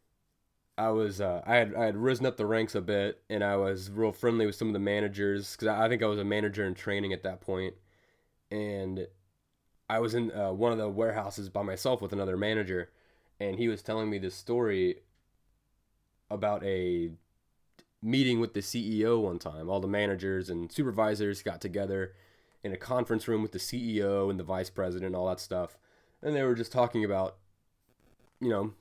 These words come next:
business things, uh, new, new world or-, order things, and the C E O asked if there was any questions, you know, before the end of the meeting, and someone, I guess one of the supervisors, had risen their hands and said,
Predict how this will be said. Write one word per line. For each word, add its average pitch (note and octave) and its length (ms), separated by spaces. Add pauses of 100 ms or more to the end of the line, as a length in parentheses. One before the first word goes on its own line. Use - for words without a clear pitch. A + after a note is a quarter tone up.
(300)
business G#2+ 380
things, F#2 500 (600)
uh, F2+ 60
new, B2+ 300
new D#3+ 160
world B2+ 320
or-, G#2+ 160
order G#2 440
things, F#2 540 (460)
and F#2+ 560 (1200)
the A2 100
C C#3 340
E A#2 40
O A#2+ 180
asked G2 460
if G#2+ 140
there G#2 180
was F#2+ 520 (640)
any A2+ 180
questions, G#2 580
you G#2+ 60
know, F#2+ 120
before F#2+ 300
the G2 120
end G2 140
of E2+ 120
the F2+ 380
meeting, G2 420 (520)
and G2+ 220
someone, A#2 720
I G#2 100
guess A2 160
one A#2+ 100
of A2+ 40
the G#2+ 60
supervisors, G#2 920
had G#2 240
risen A2+ 260
their G2 120
hands G2+ 480
and F2+ 160
said, F2+ 380